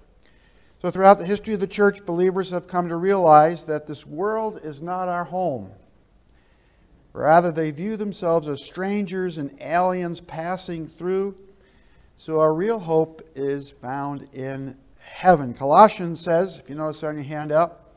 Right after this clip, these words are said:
"Since we have heard of your faith in Christ Jesus and of the love which ye have to all the saints, for the hope which is laid up for you in heaven, whereof ye heard before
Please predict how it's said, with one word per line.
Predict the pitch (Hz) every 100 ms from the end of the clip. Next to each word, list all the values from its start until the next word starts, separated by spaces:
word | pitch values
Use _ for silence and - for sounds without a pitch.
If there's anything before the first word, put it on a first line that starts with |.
| _ _ _ _ - _ _ _ _ _ _
"Since | - - 262 269 -
we | 220
have | 214 196
heard | 220 247 262
of | 233
your | 214 220
faith | 220 220 240 269 -
in | 180
Christ | 175 196 190 185 -
Jesus | 202 247 208 233 226 - -
and | 151 165
of | 165 147
the | 165
love | 160 190 220 202
which | 202 -
ye | 175
have | 160 185 202 196
to | 160
all | 143 156 185 196
the | 185
saints, | - 170 147 - - - - _ _ _ _ _ _
for | -
the | 156 160
hope | - 220 247 254 -
which | 165 180 165
is | 135
laid | 139 180 202 202
up | 208 -
for | 185
you | 190 190
in | 175
heaven, | 156 156 151 117 98 - _ _ _ _ _ -
whereof | 156 190 180 180 175 -
ye | 156 151
heard | 160 196 214 170
before | 180 156 - 175 147 123 107